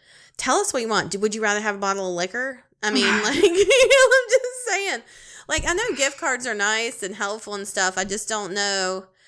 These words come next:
Speaker 1: Like, tell us. Tell us what, if you're a teacher, what do you want a parent to do? What's the, what's the best thing a parent can do when bringing your kids back to school?
Speaker 2: Yeah.
Speaker 1: So that's, that's what I wanna know.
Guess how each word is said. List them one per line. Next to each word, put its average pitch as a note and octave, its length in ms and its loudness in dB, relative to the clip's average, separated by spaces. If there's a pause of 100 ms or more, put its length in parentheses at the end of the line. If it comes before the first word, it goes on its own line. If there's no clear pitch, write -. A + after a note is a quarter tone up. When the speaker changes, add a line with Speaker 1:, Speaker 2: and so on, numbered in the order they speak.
(220)
Speaker 1:
Like, - 300 -10
tell G4 320 -2
us. F3+ 260 0
Tell B3 180 0
us D4 140 -2
what, C4 200 0
if G#3+ 200 -2
you're B3 180 -6
a C4+ 40 -6
teacher, C4+ 380 -4
what G3 180 0
do A3 60 -4
you A3+ 120 -10
want G#3+ 200 -2
a G3 40 -4
parent F#3+ 360 -4
to F3+ 80 -4
do? D#3 200 -6
What's G#3 260 -2
the, G#3 240 -6 (180)
what's B3+ 160 -4
the A#3+ 260 -4
best F3+ 320 -2
thing E3 200 -6
a - 40 -10
parent E3+ 340 -8
can F3+ 160 -8
do D#3 440 -6 (420)
when G3+ 160 -4
bringing G#3 260 0
your F#3+ 100 -6
kids E3+ 280 -6
back - 220 -12
to - 80 -12
school? - 480 -12 (400)
Speaker 2:
Yeah. G#3 240 -10 (520)
Speaker 1:
So E3 360 -4 (140)
that's, - 300 -4
that's G3 280 -2
what E3 80 -10
I D#3 60 -8
wanna - 240 -14
know. F2+ 260 -14